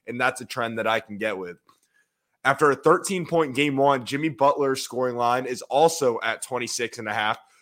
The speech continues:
We saw him bounce back well after an off night in the Boston series, so that may be something to look into there. Mentioned Max Strus earlier. He's minus two oh one to hit at least two threes, and to make three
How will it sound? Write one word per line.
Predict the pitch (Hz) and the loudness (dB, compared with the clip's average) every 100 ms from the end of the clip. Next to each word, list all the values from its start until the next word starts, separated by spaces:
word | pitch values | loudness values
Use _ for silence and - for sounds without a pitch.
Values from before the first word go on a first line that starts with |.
| _ | _
We | 131 | -4
saw | - 151 185 | 4 6 6
him | 175 | 4
bounce | 135 135 139 | 2 4 2
back | - 139 131 104 | 2 2 2 -2
well | 117 127 147 | 2 4 4
after | 131 131 - | 2 0 0
an | 120 - | -4 0
off | 127 131 | -2 -2
night | 131 131 123 | -2 -4 -4
in | |
the | 120 | -12
Boston | 107 120 120 - 147 | -8 -4 -4 -4 -8
series, | - 156 156 156 170 - _ _ | -6 -2 0 0 -2 -10 _ _
so | - | -2
that | 135 135 131 | 2 2 2
may | 147 | -2
be | 147 | -2
something | 147 143 127 135 | -4 -6 -6 -6
to | 120 | -2
look | 120 120 | -4 -4
into | 120 113 110 | -10 -10 -6
there. | 117 110 90 - _ _ _ _ _ _ _ _ _ _ | -2 -2 -4 -12 _ _ _ _ _ _ _ _ _ _
Mentioned | - 151 156 139 | -2 -2 -2 2
Max | 143 139 | 2 0
Strus | - 160 139 | -2 -2 0
earlier. | 139 139 131 117 110 | -2 0 0 -2 -6
He's | 147 151 | -6 -10
minus | 113 120 147 165 | -2 0 0 -2
two | - 165 151 | -6 0 2
oh | |
one | 123 127 135 117 | 2 2 0 -2
to | |
hit | 107 139 135 | -6 -6 -4
at | 113 104 | -6 -6
least | 117 143 - - | -6 -6 -8 -8
two | 143 143 | -6 -6
threes, | 143 151 170 165 - _ _ _ _ | -4 -4 -4 -10 -16 _ _ _ _
and | 143 143 131 | -4 -4 -4
to | 139 | -4
make | 139 170 - - | -2 -2 -6 -12
three | 117 147 165 120 | -2 -2 0 -4